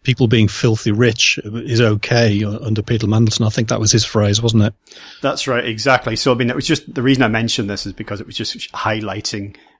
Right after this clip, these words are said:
Speaker 2: the absolute straight transfer, and that Alan Bastard was able to slot into New Labour and carry on his, his womanising and his, uh,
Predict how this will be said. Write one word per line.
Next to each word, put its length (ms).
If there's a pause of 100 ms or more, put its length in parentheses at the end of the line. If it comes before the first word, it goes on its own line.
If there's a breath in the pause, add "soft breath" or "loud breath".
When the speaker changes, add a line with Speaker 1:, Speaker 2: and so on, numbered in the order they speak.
(120)
Speaker 2:
the 340
absolute 680 (100)
straight 400 (240)
transfer, 760
and 140
that 140 (280)
Alan 220
Bastard 420
was 140
able 160
to 60
slot 340
into 240
New 180
Labour 420 (280 soft breath)
and 260
carry 320
on 160
his, 220
his 180
womanising 720
and 100
his, 220
uh, 200